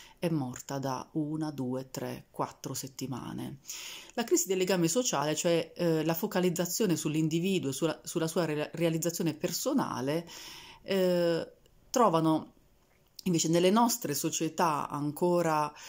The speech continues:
eh, come dire, eh, difettose sul piano del, di quest'etica, per fortuna aggiungiamo, eh, un contrappeso ben, eh, ben preciso nel,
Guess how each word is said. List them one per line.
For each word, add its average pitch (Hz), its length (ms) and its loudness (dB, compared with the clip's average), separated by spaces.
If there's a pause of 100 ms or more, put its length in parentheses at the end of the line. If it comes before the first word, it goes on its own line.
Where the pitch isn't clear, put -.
(260)
eh, 151 340 -2
come 165 180 2
dire, 147 460 -2
eh, 143 460 -6 (440)
difettose 180 800 -2
sul 139 160 -6
piano 143 520 -2 (320)
del, 139 1040 -4 (360)
di 151 140 -6
quest'etica, 165 880 -2 (720)
per 160 120 -2
fortuna 139 420 -6
aggiungiamo, 139 580 -4 (920)
eh, 165 420 -2
un 180 260 0
contrappeso 180 760 -2
ben, 147 420 -2
eh, 135 720 -6
ben 147 180 -2
preciso 160 520 -4
nel, 139 480 -4